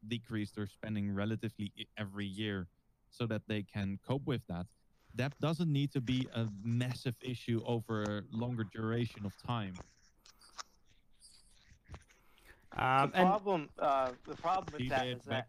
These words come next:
Speaker 1: background noise, Seabed background noise, please. Thank
Speaker 3: is
Speaker 1: you.
Speaker 3: that the, um, the previous administration were, was, was gradually de-, decreasing the deficit. The one problem that the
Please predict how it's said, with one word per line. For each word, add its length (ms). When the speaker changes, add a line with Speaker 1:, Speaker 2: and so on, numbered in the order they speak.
Speaker 1:
background 560
noise, 340
Seabed 340
background 400
noise, 200
please. 300
Thank 140
Speaker 3:
is 80
Speaker 1:
you. 100
Speaker 3:
that 220
the, 300
um, 200
the 80
previous 480
administration 880
were, 360
was, 260
was 420
gradually 600
de-, 120
decreasing 540
the 140
deficit. 520
The 80
one 220
problem 520
that 200
the 320